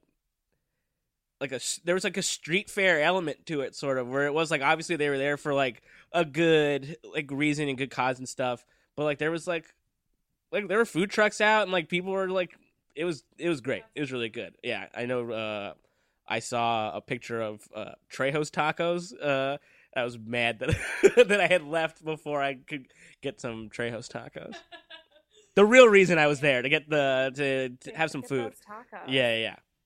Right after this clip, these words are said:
Speaker 2: I freaking love L A so much.
Speaker 1: Me too.
Speaker 2: When I saw that article, I was like, "Ugh,
Speaker 1: Yeah.
Speaker 2: this city is great."
Speaker 1: I loved all the little kids. Like, there were so many, like, they, and they made, like, their own signs and stuff, and
Speaker 2: Yeah.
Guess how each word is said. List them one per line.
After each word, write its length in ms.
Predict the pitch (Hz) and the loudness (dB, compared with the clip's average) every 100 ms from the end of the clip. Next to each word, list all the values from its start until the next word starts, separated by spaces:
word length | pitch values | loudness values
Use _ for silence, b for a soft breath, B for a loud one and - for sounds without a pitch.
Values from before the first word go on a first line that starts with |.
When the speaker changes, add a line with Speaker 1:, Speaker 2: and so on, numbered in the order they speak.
| _ - | _ -6
Speaker 2:
I 100 | 311 | -4
freaking 340 | 330 415 311 | -2 -6 -4
love 200 | 214 190 | -4 -2
L 180 | 180 165 | -2 -2
A 140 | 165 - | -2 -6
so 220 | - - | -10 -12
much. 340 | - - - | -16 -20 -8
Speaker 1:
Me 100 | 202 | -6
too. 440 | - 190 202 117 - - | -2 0 2 0 -4 -8
Speaker 2:
When 120 | 226 | -6
I 80 | 247 | -4
saw 220 | 254 233 | -2 2
that 280 | 220 208 - | 2 2 0
article, 340 | 190 185 185 | 0 0 -2
I 100 | 180 | -4
was 160 | 175 180 | -4 -4
like, 260 | 185 175 - | -4 -4 -10
"Ugh, 60 | 220 B B _ _ _ | -18 B B _ _ _
Speaker 1:
Yeah. 420 | 139 151 127 - - | -2 2 2 0 -8
Speaker 2:
this 180 | 285 277 | -10 -10
city 200 | 196 110 | -12 -12
is 120 | 107 | -12
great." 140 | - - | -6 0
Speaker 1:
I 60 | |
loved 240 | 147 180 190 | 2 2 2
all 80 | 196 | 0
the 100 | 175 | 0
little 200 | 175 147 | -4 -6
kids. 440 | - 156 123 110 | -4 -2 -2 -4
Like, 120 | 143 | -4
there 100 | 170 | -2
were 40 | 165 | 0
so 200 | 175 170 | 0 0
many, 160 | 185 | 0
like, 200 | 170 156 | 0 -2
they, 140 | 147 160 151 | 0 0 0
and 100 | 160 | 0
they 80 | 156 | 0
made, 240 | 147 151 | 0 0
like, 160 | 147 147 | 0 0
their 180 | 151 123 | -2 -2
own 200 | 135 143 | -2 -2
signs 460 | - 131 139 147 156 | -2 0 0 -2 -4
and 120 | 156 | -6
stuff, 340 | - 139 143 | 0 0 0
and 100 | 131 | -4
Speaker 2:
Yeah. 120 | 131 | -6